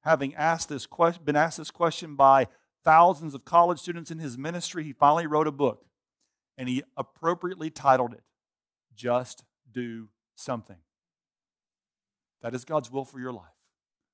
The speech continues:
Just do something. You get the freedom. You get to choose. If God tells you what to do,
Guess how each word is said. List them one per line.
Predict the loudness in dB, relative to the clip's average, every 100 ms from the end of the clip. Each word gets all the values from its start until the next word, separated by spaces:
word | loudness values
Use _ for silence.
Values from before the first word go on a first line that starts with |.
| _
Just | -6 -6 -6
do | -14
something. | -14 -12 -12 _ _ _ _ _ _ _ _ _ _ _ _
You | -14
get | -12
the | -12
freedom. | -12 -10 -10 -14
You | -20
get | -20
to |
choose. | -14 -14 -14
If | 2
God | 4 4
tells | -2 -6 -4 -4
you | -2
what | -2
to | -4
do, | -10 -10